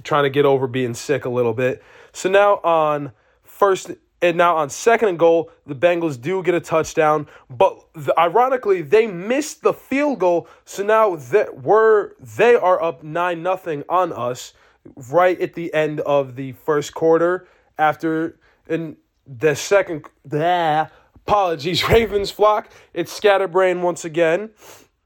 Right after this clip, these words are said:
But that second and goal touchdown was actually at the start of the second quarter.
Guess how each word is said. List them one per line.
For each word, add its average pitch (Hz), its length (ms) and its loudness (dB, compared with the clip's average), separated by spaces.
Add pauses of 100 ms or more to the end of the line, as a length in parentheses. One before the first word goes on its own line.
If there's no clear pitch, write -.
(440)
But 170 480 0
that 175 260 2
second 196 320 0
and 170 100 -2
goal 170 180 4
touchdown 143 540 -2
was 135 140 -6
actually 135 400 -8
at 139 120 -12
the 120 100 -12
start 131 420 -8
of 113 240 -10
the 117 140 -14
second 110 480 -14
quarter. 101 500 -10